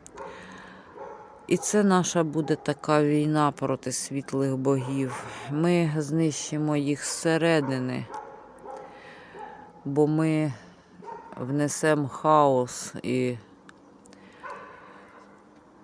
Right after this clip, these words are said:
зло в кожну людину явного світу. Ви, — каже, — ідіть.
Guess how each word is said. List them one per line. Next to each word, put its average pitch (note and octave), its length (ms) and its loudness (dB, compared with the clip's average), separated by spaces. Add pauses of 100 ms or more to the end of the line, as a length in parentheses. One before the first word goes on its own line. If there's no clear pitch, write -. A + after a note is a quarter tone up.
(320)
зло C3 720 2 (2000)
в - 260 -20
кожну D3 420 0
людину C3+ 800 -2 (760)
явного B2+ 680 0
світу. C3 640 -8 (2750)
Ви, — F3 240 4 (120)
каже, — F3 440 2
ідіть. D3+ 720 -2